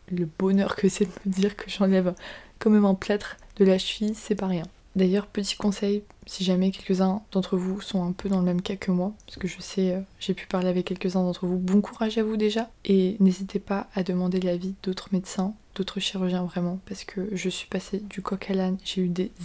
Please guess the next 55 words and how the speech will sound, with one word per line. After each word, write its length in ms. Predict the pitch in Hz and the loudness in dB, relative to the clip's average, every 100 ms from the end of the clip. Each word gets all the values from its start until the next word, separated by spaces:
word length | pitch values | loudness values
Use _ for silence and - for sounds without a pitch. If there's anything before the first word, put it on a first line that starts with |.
| 175 | -8
extrêmes. 600 | 202 - - - 190 220 - - - | -8 -10 -10 -4 -2 -2 -4 -18 0
Je 100 | 196 | 4
ne 60 | |
dis 100 | 180 | 6
pas 140 | 185 202 | 4 -2
qu'il 160 | 202 | 0
y 20 | 180 | 0
en 40 | |
a 20 | |
un 40 | 190 | 0
qui 120 | 185 | 0
a 20 | |
raison, 300 | 180 180 196 | 0 0 2
il 60 | 175 | 2
y 20 | |
en 80 | 170 | 0
a 60 | |
un 100 | 175 | -2
qui 120 | 185 | -4
a 40 | 175 | -6
tort, 280 | - 196 - - 185 | -4 -6 -6 -4 2
mais 120 | 180 | 2
arrivé 240 | 180 190 | 4 4
à 80 | 185 | 4
deux 120 | 180 | 2
mois 120 | 185 | 0
de 60 | 180 | 0
plâtre, 400 | - 190 190 - - | 0 -2 -2 -12 -8
je 100 | - | -2
pense 320 | 185 - 202 - | 0 2 2 0
que, 260 | 196 190 - - | -4 -6 -6 -4
en 100 | 190 | -2
sachant 320 | 196 185 190 | 0 0 0
que 60 | |
je 100 | 175 | 0
n'ai 120 | 180 185 | -4 -4
aucune 240 | 185 - 190 | -8 -2 0
douleur, 280 | 180 180 190 | 2 0 -2
je 140 | - | -10
pense 200 | 185 190 | -8 -8
que 100 | 185 | -8
je 80 | 175 | -10
suis 180 | - - | -12 -10
apte 260 | 185 185 - | -8 -8 -10
à 60 | - | -10
passer 240 | - - 202 | -10 -16 -16
à 20 | |
la 80 | 190 | -14
prochaine 240 | - 196 190 | -6 -2 -2
étape, 220 | 185 190 - - - | -2 -6 -10 -20 -20
<laughs> 240 | - - | -20 -12
qui 160 | - 185 | 2 4
est 60 | |
la 100 | 175 | 4
telle 320 | 170 190 190 | 2 2 2